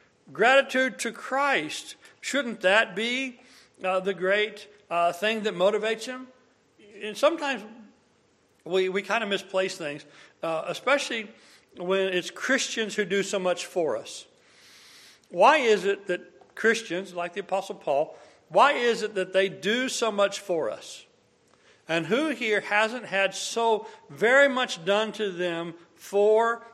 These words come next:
and by Christians? Who hasn't been greatly helped by Christians? Why did those Christians help so much? 'Cause they were all such good people? A lot of Christians I know have been great people. But what made them good?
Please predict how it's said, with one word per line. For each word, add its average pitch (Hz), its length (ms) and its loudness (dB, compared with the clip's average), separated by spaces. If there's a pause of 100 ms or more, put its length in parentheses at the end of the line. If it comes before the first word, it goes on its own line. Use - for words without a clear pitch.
and 185 200 -2
by 170 300 4
Christians? - 920 -4 (960)
Who 240 160 2
hasn't 285 260 4
been 214 100 -4
greatly 220 340 0
helped 202 200 0
by 202 100 2
Christians? 220 460 -4 (180)
Why 202 280 4
did 302 100 0
those 277 160 4
Christians 269 360 -4
help 262 200 0
so 214 80 -6
much? 180 160 -2
'Cause 190 100 0
they 202 100 2
were 202 120 4
all 208 120 8
such 214 240 -2
good 233 160 -2
people? 294 640 -6 (720)
A - 40 -8
lot 185 100 0
of 202 80 -6
Christians 226 300 -4
I 220 40 -2
know 226 100 -2
have 254 140 -2
been 277 140 -2
great 294 300 -2
people. - 440 -10 (800)
But 220 460 -4
what 214 400 0
made 220 220 0
them 214 180 -6
good? 175 420 0